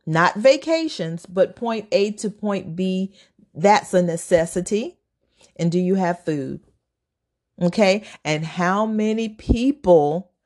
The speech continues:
do you provide that food, transportation, and shelter for? That's, that's it. It's nothing, it's nothing else.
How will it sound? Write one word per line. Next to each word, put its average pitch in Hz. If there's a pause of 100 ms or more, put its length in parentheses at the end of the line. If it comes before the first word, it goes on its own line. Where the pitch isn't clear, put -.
(300)
do 180
you 196
provide 175
that 165 (300)
food, 185 (460)
transportation, 165 (180)
and 147
shelter 143
for? - (220)
That's, 240
that's 220
it. - (300)
It's 214
nothing, 220 (100)
it's 185
nothing 190 (460)
else. 226